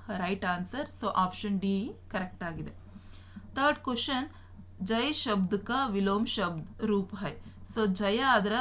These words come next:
ವಿಲೋಮ ಶಬ್ದ ಪರಾಜಯ ಆಗ್ತದೆ. So ವಿಜಯ್, ಅಜಯ್, ಜೀತ್. So it is a wrong answer. So ಪರಾಜಯ ಅನ್ನೋದು ಜಯದ ಆಪೋಸಿಟ್ ವರ್ಡ್, so ವಿಲೋಮ ಶಬ್ದ ಆಗಿರ್ತದೆ.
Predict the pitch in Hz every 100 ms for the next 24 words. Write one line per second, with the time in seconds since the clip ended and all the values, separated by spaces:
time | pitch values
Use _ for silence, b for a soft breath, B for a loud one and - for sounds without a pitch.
0 | 269 214 208 208 214 - 214 170 240 403
1 | - - - 320 302 214 185 185 165 165
2 | - 170 170 214 - - - 208 202 214
3 | 190 226 233 - - 180 160 208 226 226
4 | 190 170 208 202 - - 220 202 196 196
5 | 185 277 285 202 180 185 190 175 160 156
6 | 165 185 - B B B - 202 - 190
7 | 196 262 240 240 214 196 185 247 381 294
8 | 175 190 185 185 247 392 392 - - 196
9 | 185 202 185 196 190 285 440 - - 175
10 | 180 165 151 - 202 190 196 190 185 -
11 | 185 156 160 151 151 151 156 196